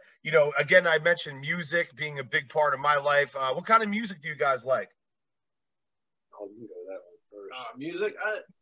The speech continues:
Speaker 3: Bob Dylan is probably, like, my hero. I'm a huge Bob Dylan fan. I like a lot of folk. Uh, I also love a lot of, like, more, like, you know, nineties rap and select modern rap. Like, I like Kendrick Lamar, J. Cole. Like, they're really good ones, you know?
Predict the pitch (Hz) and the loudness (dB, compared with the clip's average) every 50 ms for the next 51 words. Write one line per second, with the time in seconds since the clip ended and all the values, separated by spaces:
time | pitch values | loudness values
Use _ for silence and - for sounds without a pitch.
0 | _ _ _ _ _ _ _ _ _ 185 196 214 208 - - 165 160 165 170 175 | _ _ _ _ _ _ _ _ _ 0 2 2 0 0 -2 -4 -4 -4 -2 -4
1 | 170 170 156 139 135 - _ 156 151 143 139 135 135 135 131 123 123 135 135 139 | -4 -6 -6 -10 -12 -8 _ -2 0 0 0 -2 -4 -6 -8 -8 -8 -6 -6 -4
2 | 139 139 139 139 139 127 123 120 - 151 139 131 - 135 135 127 117 117 123 127 | -4 -4 -4 -4 -4 -4 -6 -8 -10 -10 -10 -4 0 0 0 0 0 -4 -8 -8
3 | 127 120 - - 139 135 147 165 165 156 160 151 143 127 123 - _ 139 127 127 | -8 -8 -8 -8 -6 -4 -2 -4 -2 0 0 0 -2 -2 -6 -8 _ -8 -8 -8
4 | 127 123 - _ _ _ _ _ _ _ _ - 131 123 127 135 156 175 175 175 | -8 -10 -12 _ _ _ _ _ _ _ _ -8 -6 -6 -4 -4 -2 -2 -2 -2
5 | - 135 147 156 143 143 143 139 139 135 131 127 117 131 135 139 135 127 120 120 | -4 -4 -4 -4 -2 -2 -2 -2 -2 -2 -4 -6 -4 -2 -2 -2 -2 -4 -8 -12
6 | _ 120 120 - 127 127 120 117 113 110 117 123 123 127 131 139 143 139 143 135 | _ -16 -16 -16 -14 -14 -12 -12 -12 -12 -10 -8 -6 -6 -4 -4 -6 -6 -6 -6
7 | 131 139 139 139 139 143 139 127 - 123 117 - _ _ _ _ - - 170 156 | -6 -8 -8 -6 -6 -6 -6 -6 -8 -14 -18 -18 _ _ _ _ -8 -6 -6 -4
8 | 143 147 151 156 151 - 139 135 131 131 135 139 139 139 139 139 143 143 139 135 | -2 -2 -2 -4 -4 -6 -6 -4 -4 -2 -4 -4 -4 -6 -6 -8 -8 -8 -8 -8
9 | 135 135 123 127 139 139 131 - - 135 131 127 127 123 - 120 117 113 113 117 | -8 -8 -6 -6 -6 -6 -6 -8 -8 -10 -8 -8 -10 -10 -10 -12 -10 -10 -10 -10
10 | 117 113 113 110 - 120 117 113 113 - 127 113 113 113 113 113 117 180 180 185 | -8 -8 -10 -10 -8 -10 -10 -10 -10 -12 -12 -10 -10 -8 -10 -8 -8 -4 -2 0
11 | 180 151 135 120 127 127 120 117 113 110 - _ 123 123 123 127 127 127 120 | 0 0 -2 -4 -6 -10 -10 -12 -16 -18 -16 _ -14 -10 -8 -6 -6 -6 -6